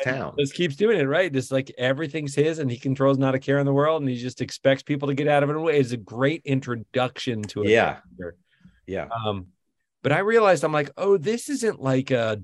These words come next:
Speaker 1: Dukes of Hazzard Roadhouse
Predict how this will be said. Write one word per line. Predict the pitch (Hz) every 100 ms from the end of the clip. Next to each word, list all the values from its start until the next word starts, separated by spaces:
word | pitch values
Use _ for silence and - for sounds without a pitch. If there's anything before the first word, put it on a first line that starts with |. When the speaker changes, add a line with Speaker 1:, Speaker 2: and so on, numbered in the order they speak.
| -
Speaker 1:
Dukes | 139 139 -
of | 135
Hazzard | 110 127 143 131 131 123 113 104 - _ _ _ _ _ _ -
Roadhouse | 90 85 139 196 190 147 131 120 117 -